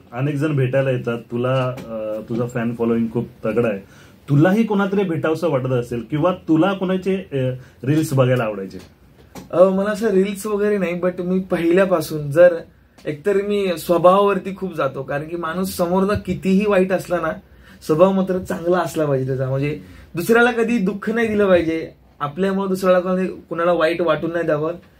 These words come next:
Speaker 2: असा भाव, स्वभावाची माणसं मला खूप आवडतात. Specially, अ, Bigg Boss मराठी आणि, अ, हिंदीमध्ये winner असलेला शिव ठाकरे,
Speaker 1: हम्म.
Speaker 2: मला तो खूप जाम आवडतो. जाम म्हणजे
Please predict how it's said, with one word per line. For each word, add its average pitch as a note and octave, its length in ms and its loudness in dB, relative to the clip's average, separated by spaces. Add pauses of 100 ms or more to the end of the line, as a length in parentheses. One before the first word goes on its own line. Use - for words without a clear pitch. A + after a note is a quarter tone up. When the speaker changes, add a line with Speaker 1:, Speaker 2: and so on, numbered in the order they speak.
(260)
Speaker 2:
असा F#3 220 2
भाव, G3 200 2
स्वभावाची F#3 440 2
माणसं F3+ 280 -2
मला F3+ 180 2
खूप F3 180 -2
आवडतात. D3 340 0
Specially, G3+ 640 2 (600)
अ, D#3 300 2
Bigg D3+ 180 -4
Boss F3+ 300 2
मराठी F3 720 2
आणि, D3 380 -6
अ, C#3+ 120 -2 (320)
हिंदीमध्ये D#3+ 520 2
winner D#3 300 0
असलेला C#3+ 320 -2
शिव G3 220 6
ठाकरे, C3 300 2
Speaker 1:
हम्म. G#2+ 400 -14
Speaker 2:
मला D#3 100 -2
तो E3+ 200 -2
खूप D3+ 200 -4
जाम E3 240 4
आवडतो. C3 340 0
जाम D3+ 380 -2
म्हणजे D#3 440 -4